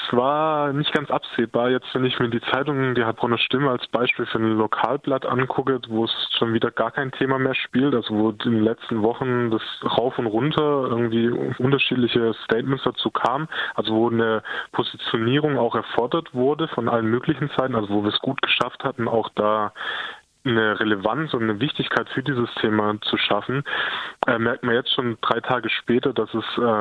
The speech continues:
wieder abgeflacht ist. Also es kommt noch nicht mal ein Bericht, äh, über die Kundgebung, äh, prominent in der Zeitung beziehungsweise überhaupt im Lokalteil.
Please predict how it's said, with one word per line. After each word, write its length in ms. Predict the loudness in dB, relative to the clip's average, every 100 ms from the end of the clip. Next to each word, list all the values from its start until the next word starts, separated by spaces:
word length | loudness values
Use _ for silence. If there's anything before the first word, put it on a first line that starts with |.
| 2 0 -2
wieder 140 | 0
abgeflacht 560 | 0 0 -4 0 -2 0
ist. 160 | -4 -2
Also 240 | -2 -2
es 100 | -2
kommt 200 | -2 0
noch 100 | 0
nicht 180 | 0 0
mal 80 | 0
ein 100 | 0
Bericht, 380 | 0 0 -2 0
äh, 240 | 2 2
über 240 | 0 -2 0
die 140 | -2
Kundgebung, 920 | -4 -6 0 2 2 0 0 0 0
äh, 160 | 2 0
prominent 480 | -2 -2 2 2 2
in 80 |
der 120 | -2 0
Zeitung 400 | -2 0 -2 -4
beziehungsweise 580 | -4 -2 0 0 0
überhaupt 340 | 0 0 -2 -2
im 140 | 0
Lokalteil. 800 | 0 0 0 0 -2 -2 -2 -2